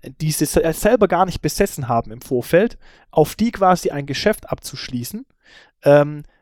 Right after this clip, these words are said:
das nur dann für die Hedgefonds positiv ist, wenn die Aktie nach unten geht, weil wir erinnern uns an den Mechanismus,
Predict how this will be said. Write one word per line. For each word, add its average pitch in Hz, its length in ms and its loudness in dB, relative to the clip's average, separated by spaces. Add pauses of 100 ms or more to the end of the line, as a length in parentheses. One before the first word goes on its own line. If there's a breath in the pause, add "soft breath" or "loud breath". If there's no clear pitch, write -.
(140)
das 147 240 2
nur 220 260 2
dann 226 320 2
für - 160 0
die 151 220 -2
Hedgefonds 156 480 -2
positiv 180 500 -6
ist, 165 140 -8
wenn 139 100 -6
die 139 140 -12
Aktie 143 580 0
nach 131 160 -6
unten 202 360 -10
geht, 139 280 -2
weil 190 320 4
wir 139 280 -6
erinnern 180 260 -4
uns 190 120 -12
an 147 120 -12
den 131 80 -8
Mechanismus, 170 600 -6